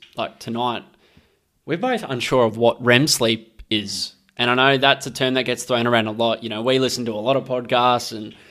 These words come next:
a lot of people would have probably listened to Matthew Walker on Joe Rogan or all these different podcasts.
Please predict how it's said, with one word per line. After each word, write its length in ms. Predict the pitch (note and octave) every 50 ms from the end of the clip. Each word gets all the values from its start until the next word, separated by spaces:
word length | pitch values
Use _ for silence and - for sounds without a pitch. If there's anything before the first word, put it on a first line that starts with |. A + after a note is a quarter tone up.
| - - _ _ - - -
a 80 | C3
lot 140 | B2 C3 C3
of 60 | B2
people 240 | - C3+ B2+ A2+ B2+
would 80 | B2+ B2+
have 180 | B2 A#2+ -
probably 220 | - C3 A#2+ A#2+ A#2+
listened 300 | A#2+ A#2+ - - B2+ A#2+
to 200 | A#2 A#2 A2+ A2+ -
Matthew 340 | - B2+ C3 C3 C3 C#3+ C3+
Walker 460 | A#2+ B2 B2+ C3 C3 C3 C#3+ C3 B2
on 220 | B2 A#2+ A#2 A#2 A2
Joe 180 | - C3 B2 A#2+
Rogan 300 | A#2 A#2 B2 B2+ B2 A#2+
or 80 | A#2
all 160 | A#2+ D3 D3+ C#3+
these 300 | C3+ B2+ B2 A#2 - - - _ _ _ - - _ _ _ _
different 240 | - C#3+ B2 B2+ C3
podcasts. 720 | - C3 C#3 C#3 - C3+ G2+ G2 G#2+ A#2 A#2 - - - -